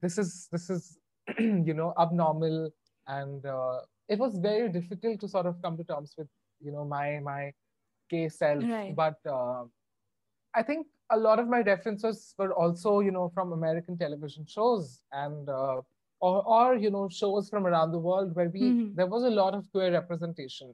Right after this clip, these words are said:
Speaker 1: And I would be like, you know, if there's, if they could come out way back in those days, <clears throat> excuse me. Um, so if, if they could come out back in those days and talk about their stories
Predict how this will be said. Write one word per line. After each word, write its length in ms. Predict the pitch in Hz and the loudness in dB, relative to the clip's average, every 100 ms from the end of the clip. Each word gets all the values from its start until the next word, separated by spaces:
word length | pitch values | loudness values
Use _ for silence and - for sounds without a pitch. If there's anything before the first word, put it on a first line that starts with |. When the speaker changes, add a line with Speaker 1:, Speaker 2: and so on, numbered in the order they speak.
| 143 | -8
Speaker 1:
And 120 | 151 | -4
I 60 | |
would 180 | 156 160 147 | -2 -4 -6
be 60 | 156 | -2
like, 220 | 151 147 _ _ _ _ _ | -2 -2 _ _ _ _ _
you 80 | 160 | -4
know, 140 | 170 196 | -4 -2
if 160 | 196 196 | -4 0
there's, 380 | 208 208 - _ - | 2 0 -4 _ -6
if 140 | 190 - | -6 0
they 420 | 190 233 247 247 _ _ _ - | 2 4 2 -2 _ _ _ -2
could 180 | 208 - | -2 2
come 200 | 185 180 | 2 2
out 240 | 196 175 | 0 0
way 180 | 160 175 | 0 2
back 260 | 180 175 175 | 2 0 0
in 100 | 180 | -4
those 220 | 175 165 | -2 -4
days, 400 | 147 147 170 - _ - - _ _ - | -6 -6 -8 -12 _ -20 -20 _ _ -10
<clears throat> 20 | 254 247 220 175 - _ _ _ _ _ _ _ _ _ 147 | -4 0 0 -2 -4 _ _ _ _ _ _ _ _ _ -18
excuse 320 | - - 170 170 | -18 -10 -10 -10
me. 80 | 127 - | -16 -8
Um, 280 | 135 135 135 | -6 -6 -6
so 280 | 170 151 147 | -4 -2 -2
if, 100 | 170 - | -6 -6
if 180 | 170 180 - | -6 -4 0
they 120 | 190 | 0
could 200 | - 170 | 0 -4
come 160 | 175 131 | -2 0
out 160 | 160 | 0
back 140 | 156 139 | -2 -6
in 60 | 160 | -6
those 200 | 156 147 | -6 -6
days 240 | 156 147 147 | -8 -8 -8
and 140 | 139 | -6
talk 160 | 139 139 | -6 -6
about 280 | 156 147 143 | -6 -6 -6
their 200 | 143 139 139 _ _ | -6 -8 -10 _ _
stories 640 | - - 220 208 170 156 | -6 0 0 2 -2 -4